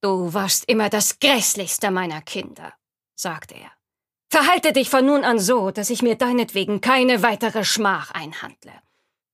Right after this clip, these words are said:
„Ich habe eine bessere Idee. Ich mache, was ich will. Und wenn du deine Kinder zählst, lass mich einfach weg.“ Sein ganzer Körper war starr vor Empörung.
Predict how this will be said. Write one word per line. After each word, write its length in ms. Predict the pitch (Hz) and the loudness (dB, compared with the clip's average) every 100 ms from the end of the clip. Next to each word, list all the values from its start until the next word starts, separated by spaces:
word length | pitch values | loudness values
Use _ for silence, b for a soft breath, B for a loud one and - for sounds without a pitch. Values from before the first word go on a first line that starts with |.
| _ _ _ _ | _ _ _ _
„Ich 200 | 254 262 | -6 -6
habe 280 | 294 294 | -4 -4
eine 200 | 262 254 | -2 -4
bessere 500 | 247 277 - 185 139 | -4 -8 -8 -8 -14
Idee. 440 | - - - - _ _ _ _ _ _ _ _ | -20 -20 -20 -20 _ _ _ _ _ _ _ _
Ich 180 | - - | -6 0
mache, 300 | 240 226 214 | -2 0 -2
was 160 | 190 - | -4 -6
ich 200 | 175 - | -8 -14
will. 220 | 113 - _ _ _ _ _ | -20 -20 _ _ _ _ _
Und 120 | 254 240 | -2 2
wenn 160 | 254 | 2
du 80 | 247 | 2
deine 240 | 247 233 | 2 0
Kinder 360 | 240 359 392 233 | 0 -2 0 0
zählst, 420 | - 190 180 - b b b | -2 -4 -4 -8 b b b
lass 200 | 285 311 | 0 2
mich 160 | 285 233 | 0 2
einfach 360 | 233 214 180 | 0 0 -4
weg.“ 360 | 190 156 - - _ _ _ _ _ _ _ _ _ _ | -6 -8 -12 -20 _ _ _ _ _ _ _ _ _ _
Sein 220 | - 202 | -6 -4
ganzer 260 | 208 226 226 | -4 -4 -6
Körper 340 | 220 214 214 | -4 -4 -4
war 120 | 190 185 | -4 -6
starr 400 | - 220 185 151 | -2 -2 -2 -8
vor 180 | - | -16
Empörung. 640 | - 175 - - - - | -18 -20 -20 -20 -20 -20